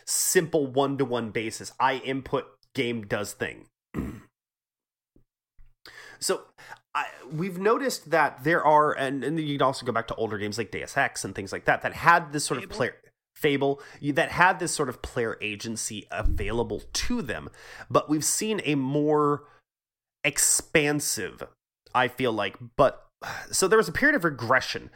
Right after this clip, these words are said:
Speaker 1: So you had these great, amazing games. You had Vampire the Masquerade. You had, uh, Deus Ex. You had Deus Ex two. You had all these other games that were coming out that had a lot of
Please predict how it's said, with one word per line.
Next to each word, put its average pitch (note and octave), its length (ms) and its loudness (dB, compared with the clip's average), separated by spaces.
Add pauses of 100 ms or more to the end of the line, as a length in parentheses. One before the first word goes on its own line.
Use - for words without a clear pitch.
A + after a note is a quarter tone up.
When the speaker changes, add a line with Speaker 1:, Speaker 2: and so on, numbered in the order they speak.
(140)
Speaker 1:
So F#3 100 0
you E3+ 140 0
had G#3+ 320 4
these D3+ 180 -4 (300)
great, F3 440 0
amazing D3 480 0
games. B2 240 -2
You B2+ 80 -2
had D#3 200 2
Vampire C#3 400 2
the A#2+ 60 -2
Masquerade. A2+ 560 -4
You A2 60 -12
had, C#3+ 400 0 (380)
uh, B2 260 4
Deus B2+ 420 0
Ex. - 320 -6
You - 80 -8
had A2+ 160 -2
Deus A#2+ 300 -2
Ex - 280 -6
two. - 460 -10
You A#2 160 -14
had C3 160 2
all C#3+ 180 2
these C#3+ 160 -6
other D3 200 0
games C3 240 -2
that A#2+ 80 -4
were - 40 -12
coming B2 220 -4
out G#2+ 100 -2
that A2+ 120 -2
had B2 100 2
a A2+ 60 0
lot B2+ 300 4
of B2 120 0